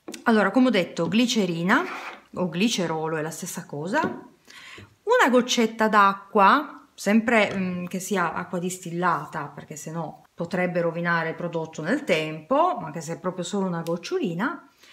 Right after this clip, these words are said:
E io userò queste tempere della Pelican, regalissimo di Stefania. C'è tanti colori, ma potete usare tempere normali,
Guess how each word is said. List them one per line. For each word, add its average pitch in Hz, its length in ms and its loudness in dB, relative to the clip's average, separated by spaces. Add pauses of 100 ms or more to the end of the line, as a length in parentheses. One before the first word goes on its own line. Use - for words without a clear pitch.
(380)
E 403 180 4
io 247 260 4
userò 349 440 4
queste 330 400 -2
tempere 269 800 2
della 254 280 4
Pelican, 208 1080 2 (1300)
regalissimo 226 1120 4
di 185 100 0
Stefania. 160 640 -4 (220)
C'è 226 140 0
tanti 247 280 2
colori, 180 400 0
ma 214 280 4
potete 285 340 0
usare 233 340 4
tempere 214 340 4
normali, 269 880 2